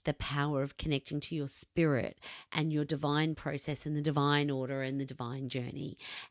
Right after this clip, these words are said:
And at some point when we hit the throat chakra,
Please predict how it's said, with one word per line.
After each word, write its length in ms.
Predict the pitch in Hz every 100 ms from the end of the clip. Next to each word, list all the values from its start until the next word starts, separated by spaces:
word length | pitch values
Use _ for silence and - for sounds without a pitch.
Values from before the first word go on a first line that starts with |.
| -
And 320 | 170 160 156 - - - -
at 180 | 170
some 300 | - 190 170
point 280 | 165 175 160
when 180 | 151 147
we 160 | 143 143
hit 280 | - 165 - -
the 80 | 143
throat 400 | - 170 190 -
chakra, 800 | - 135 - - - - -